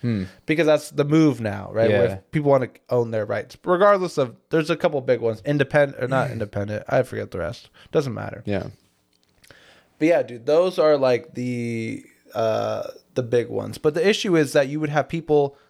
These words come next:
Speaker 2: on these industries faking these emotions and tapping into things 'cause they're easy, right? I think of Logic's
Speaker 1: Is that why I like it? 'Cause
Speaker 2: Maybe.
Speaker 1: I like some of it. Like, I re-, I, I, I feel the
Speaker 2: But
Speaker 1: art.
Speaker 2: it's
Speaker 1: I feel
Speaker 2: crafted.
Speaker 1: the, uh, the, but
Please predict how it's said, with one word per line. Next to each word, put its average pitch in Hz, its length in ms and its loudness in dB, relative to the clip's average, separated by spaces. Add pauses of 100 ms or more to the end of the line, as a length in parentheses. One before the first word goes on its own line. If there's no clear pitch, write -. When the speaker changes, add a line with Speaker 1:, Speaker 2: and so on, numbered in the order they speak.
(140)
Speaker 2:
on 175 240 4
these 175 160 -8
industries 127 640 -4 (480)
faking 170 840 -2
these 139 220 0
emotions 131 600 0
and 120 160 -4
tapping 139 360 0
into 135 140 -6
things 135 260 -6
'cause 117 180 -2
they're 107 120 -2
easy, 101 400 -6
right? 110 300 -4
I 131 140 2
think 170 220 -2
of 139 200 0
Logic's 131 300 2 (140)
Speaker 1:
Is 127 60 -8
that 131 40 0
why 127 180 0
I 107 80 0
like 98 380 -6
it? 175 280 0
'Cause - 680 -12
Speaker 2:
Maybe. 131 340 2
Speaker 1:
I - 40 0
like 165 260 2
some 170 260 -4
of 98 160 -2
it. 92 100 -4
Like, - 160 -8
I 104 40 0
re-, 101 320 -2
I, 104 200 0
I, 110 100 0 (180)
I 104 60 2
feel 135 540 0
the 110 180 -6
Speaker 2:
But - 100 4
Speaker 1:
art. 127 260 4
Speaker 2:
it's - 20 -6
Speaker 1:
I 117 80 2 (320)
feel 175 240 4
Speaker 2:
crafted. 151 100 0
Speaker 1:
the, 135 160 0
uh, 123 160 2
the, 120 320 -4 (100)
but 135 240 -4